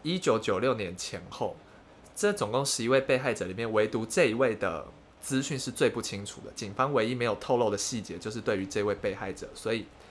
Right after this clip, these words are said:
我们只能判断他是在一九九六年前后被杀害。但是他被杀害的地方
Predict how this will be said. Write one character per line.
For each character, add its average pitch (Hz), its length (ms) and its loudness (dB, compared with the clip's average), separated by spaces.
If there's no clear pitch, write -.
我 110 80 -4
们 107 100 -2
只 110 60 0
能 107 100 2
判 139 220 0
断 135 180 4
他 120 200 -2
是 127 180 -4
在 117 300 2
一 127 100 -2
九 123 160 2
九 104 140 0
六 113 100 0
年 98 240 -6
前 95 240 -8
后 104 220 0
被 104 120 0
杀 92 280 -6
害。 95 240 -8
但 202 100 2
是 196 60 0
他 185 160 4
被 170 140 4
杀 147 240 2
害 156 100 0
的 117 80 2
地 127 100 -4
方 120 220 -2